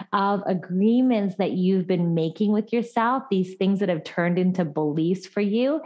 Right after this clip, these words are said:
And as a result of social pressure, as a result of training and what other people have said to you, and you've just absorbed it.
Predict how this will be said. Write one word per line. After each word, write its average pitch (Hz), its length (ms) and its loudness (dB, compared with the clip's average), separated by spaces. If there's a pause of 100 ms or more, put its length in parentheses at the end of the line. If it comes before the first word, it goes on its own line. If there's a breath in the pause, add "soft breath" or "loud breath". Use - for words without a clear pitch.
(400 loud breath)
And 190 380 2
as 214 180 2
a 240 80 4
result 240 420 0
of 240 120 -4
social 240 340 -2
pressure, 214 420 -2
as 160 220 0
a 185 80 2
result 208 460 0
of 220 260 -2
training 202 560 0
and 165 80 0
what 170 160 2
other 196 220 0
people 190 280 -6
have 156 120 -4
said 220 440 -2
to 190 120 -4
you, 147 260 -2
and 156 240 -2
you've 151 160 -2
just 196 240 0
absorbed 165 500 -2
it. - 160 -6